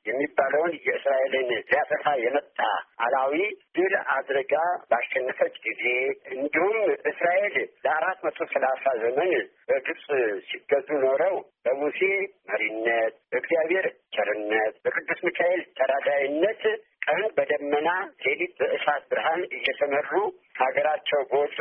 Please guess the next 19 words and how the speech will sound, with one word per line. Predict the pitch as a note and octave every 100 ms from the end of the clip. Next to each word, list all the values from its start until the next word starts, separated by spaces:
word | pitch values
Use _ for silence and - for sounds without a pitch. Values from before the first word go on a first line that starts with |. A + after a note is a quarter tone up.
| D#3+
ጊዜ | D#3+ - G4 - _
«ንሴብሖ | B2 - D#3+ - C#3+ E3+ F3+
ለእግዚአብሔር | E3+ - D3 C#3+ C#3 E3+ F3
ስቡሐ | - - C#3 C3+ G#2+ G2+
ዘተሰብሐ» | A#2 - - - - A#2 F#2+ - -
እያሉ | A#2 - D3 D#3 F#3 G3+ -
ዘንባባ | - D3+ D3 C#3+ C#3
ይዘው | C3 B2+ C3 -
እግዚአብሔርን | - C#3+ B2+ C3 C3+
አመስግነውታል። | A#2 A#2 - A#2+ - - F3+ - _
በዚያ | - F3 F3+ G#3+ A3
ልማድ | D#3+ D#3 F3+ -
ጌታ | - - E3+
ኢየሱስ | E3 E3 E3+ -
ክርስቶስ | D#3 - - G#3 - - - -
ከቤተ | C#3 D3+ D3 D#3+ F3+ G#3
ፋጌ | - D3+ D3+ E3
ወደ | C#3+ C#3+
ኢየሩሳሌም | E3 D#3 - C3+ B2